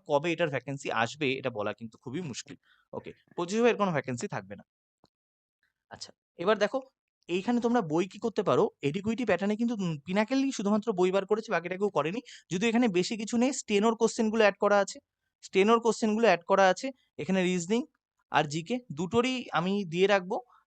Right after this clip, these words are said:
লিংক দিয়ে রাখবো ডেসক্রিপশনে, দেখতে পারো। এই দুটো থেকে তোমাদের একটা হেল্পফুল বই হয়, সেটা হচ্ছে এই যে আর এস আগরওয়াল। আর এস আগরওয়াল না, তুমি যদি এই মোটা বইটা না নিতে চাও, শুধুমাত্র আর এস আগরওয়ালের একটা বই হয়, সেটা হচ্ছে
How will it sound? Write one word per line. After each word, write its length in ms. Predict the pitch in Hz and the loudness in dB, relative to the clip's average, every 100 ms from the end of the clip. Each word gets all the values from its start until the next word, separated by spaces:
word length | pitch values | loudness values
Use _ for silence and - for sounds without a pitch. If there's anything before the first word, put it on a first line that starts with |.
| _ - | _ -2
লিংক 280 | 151 220 196 | 4 4 6
দিয়ে 140 | 208 | 6
রাখবো 200 | 208 214 | 4 2
ডেসক্রিপশনে, 480 | 190 175 - - 220 | -4 -4 -10 -6 -6
দেখতে 220 | 170 170 190 | -6 -6 0
পারো। 180 | 147 220 - _ | 0 0 -4 _
এই 140 | 175 202 | -4 -2
দুটো 180 | 208 | -2
থেকে 180 | 233 247 | -4 -4
তোমাদের 300 | 226 220 208 175 | -2 -2 -2 -4
একটা 160 | - | -6
হেল্পফুল 400 | 151 165 - 220 | -6 -6 -6 -6
বই 200 | 175 190 | 0 2
হয়, 160 | 190 151 | 2 -2
সেটা 200 | 160 180 | -2 -4
হচ্ছে 220 | 185 - 127 - _ _ | -4 -4 -8 -8 _ _
এই 120 | 127 | -8
যে 100 | 123 - _ _ - | -8 -10 _ _ -8
আর 140 | 110 131 | -6 -4
এস 100 | 139 | -4
আগরওয়াল। 320 | 120 117 170 - _ _ _ _ _ _ _ _ _ _ _ _ _ _ - | -4 -4 -6 -8 _ _ _ _ _ _ _ _ _ _ _ _ _ _ -4
আর 120 | 139 | -2
এস 120 | 202 233 | -2 0
আগরওয়াল 280 | 226 240 269 | 0 2 0
না, 80 | |
তুমি 160 | 226 214 | -2 -2
যদি 120 | 220 | 0
এই 60 | 226 | 2
মোটা 260 | 190 - 233 | 2 2 0
বইটা 260 | 247 240 | 0 0
না 140 | 214 202 | 2 2
নিতে 240 | 220 220 - | 2 -2 0
চাও, 180 | 170 139 | 2 2
শুধুমাত্র 520 | - 190 208 226 220 220 170 | 0 -2 2 2 2 0 4
আর 180 | 151 | 2
এস 120 | 196 220 | 2 0
আগরওয়ালের 400 | 208 208 208 202 | 0 2 2 -2
একটা 160 | - | -4
বই 220 | 180 175 190 | -2 0 2
হয়, 220 | 165 110 - - _ | 2 0 -4 -20 _
সেটা 160 | 156 180 | -8 -2
হচ্ছে 160 | 202 | 0